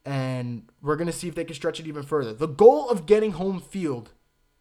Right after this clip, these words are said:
was to be able to host the N F C Championship, to have that opportunity. They have it. Let's see what they do with it on Sunday. But thank you guys for listening. Uh, subscribe and leave a review for the podcast if you've been enjoying it.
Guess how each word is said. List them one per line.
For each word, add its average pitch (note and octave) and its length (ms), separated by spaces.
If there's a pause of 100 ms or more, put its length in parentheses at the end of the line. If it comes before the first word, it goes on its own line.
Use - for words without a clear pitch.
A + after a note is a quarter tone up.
(160)
was D#3 300
to F3 160
be F#3 240
able G3 140
to F3+ 80
host F3 320
the E3 60
N D#3+ 60
F D#3 60
C D3+ 100
Championship, B2+ 360
to - 100
have F3+ 220
that F3+ 100
opportunity. C#3+ 540 (240)
They E3 100
have E3 300
it. A2+ 100 (420)
Let's C3 160
see D#3 80
what D3 100
they D3 80
do C#3+ 180
with B2 180
it A#2 160 (240)
on C3 340
Sunday. C#3+ 480
But A#2 140
thank G3 160
you G3 60
guys F#3+ 240
for F3 80
listening. F3+ 400 (300)
Uh, B2 220
subscribe G3+ 460
and G3 80
leave G3+ 120
a G3 40
review F#3 260
for F#3 120
the D#3 80
podcast F3+ 420
if D3+ 80
you've C#3+ 100
been C3 140
enjoying E3+ 560
it. A3 260